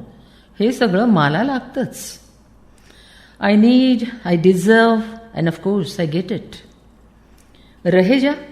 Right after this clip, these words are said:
माझा संपादक, मला हे सगळं देतो बरं का.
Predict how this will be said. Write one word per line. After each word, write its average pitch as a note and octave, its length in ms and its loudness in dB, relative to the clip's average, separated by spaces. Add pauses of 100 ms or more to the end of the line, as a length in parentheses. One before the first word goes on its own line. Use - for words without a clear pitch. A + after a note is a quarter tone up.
माझा F3+ 220 2
संपादक, G3 540 -2 (760)
मला G#3+ 200 2
हे B3+ 100 2
सगळं B3 320 2
देतो G#3+ 340 2
बरं D#4+ 140 -4
का. - 160 -12